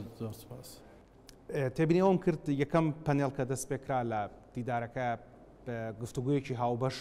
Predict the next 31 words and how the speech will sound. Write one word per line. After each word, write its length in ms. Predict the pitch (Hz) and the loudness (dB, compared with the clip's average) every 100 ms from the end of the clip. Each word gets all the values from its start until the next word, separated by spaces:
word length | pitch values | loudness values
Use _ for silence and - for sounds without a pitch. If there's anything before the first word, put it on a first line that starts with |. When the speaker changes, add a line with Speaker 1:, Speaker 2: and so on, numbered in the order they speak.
| - | -8
Speaker 2:
بوو 200 | 104 107 | -8 -8
لە 40 | 110 | -6
نێوانی، 400 | 113 120 123 120 120 - - - - - | -2 0 0 0 -4 -10 -20 -20 -20 -8
ئە، 100 | 101 110 107 | -4 -4 0
بەڕێزت 500 | 127 139 135 110 131 117 | 2 4 4 2 -2 -4
وەک 120 | 120 - | -6 -2
ڕاگری 280 | 120 117 120 - | -2 0 -4 -4
فاکەڵتی 320 | 110 113 120 | -6 -6 -8
پزیشکیدان 540 | 117 110 - 135 127 120 113 | -6 -8 -6 -4 -2 -2 -4
لە 40 | 107 | -4
زانکۆی 260 | 113 131 - | -6 -6 -4
قەیوانی 260 | 117 127 135 | -2 0 0
نێودەوڵەتی 540 | 120 113 107 110 - 180 - - - - - - | 0 -2 -4 -4 -6 -8 -10 -20 -20 -20 -20 -2
و 20 | 113 113 113 110 110 110 113 | 4 4 6 4 2 0 -2
بەڕێز، 320 | 131 135 127 - - 127 | 0 2 2 -2 -6 -4
ئە، 80 | 110 113 107 104 101 - - | -2 -2 -4 -8 -10 -20 -14
پرۆفیسۆر 380 | - 123 - 143 131 | -8 -6 -2 2 2
یاریدەر 260 | 127 120 123 117 | 2 0 -2 -4
دکتۆر 240 | - 123 117 | -4 -2 0
ڕەنجدەر 340 | 120 110 120 113 | -2 0 0 -2
مەحموود 240 | 113 123 107 | -6 -8 -8
عوسمان 380 | 107 139 123 165 - | -6 -2 -2 -4 -6
کە 100 | 123 110 104 95 | -2 0 0 0
ئەو 100 | 117 113 - - - - | -4 -6 -12 -18 -20 -8
ڕاگری 300 | 120 123 131 131 | -2 0 0 -2
کۆلێژی 260 | 123 120 113 | -2 -2 -4
پزیشکی 360 | 110 113 - | -6 -8 -4
دانی 200 | 123 127 | -2 0
زانکۆی 340 | 117 117 117 160 | -2 -4 -2 -2
سلێمانیە 480 | - 117 104 104 160 - - - - - - - | -2 -2 -4 -4 -6 -6 -18 -18 -18 -20 -20 -12
و 20 | - | 0